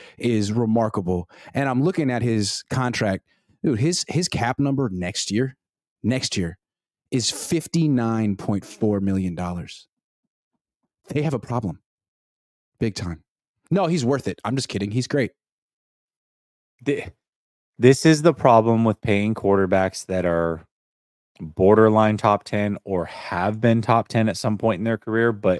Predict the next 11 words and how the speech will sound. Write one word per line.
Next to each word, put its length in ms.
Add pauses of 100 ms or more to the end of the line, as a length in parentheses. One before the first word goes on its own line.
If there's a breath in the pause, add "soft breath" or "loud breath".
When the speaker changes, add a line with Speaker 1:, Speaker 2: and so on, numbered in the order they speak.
(180)
Speaker 2:
aren't 320
mainstays 600
there. 320 (420)
Guys 300
like 180
Kirk 260
Cousins, 520 (340)
guys 280
like 160
Kyler 360
Murray, 400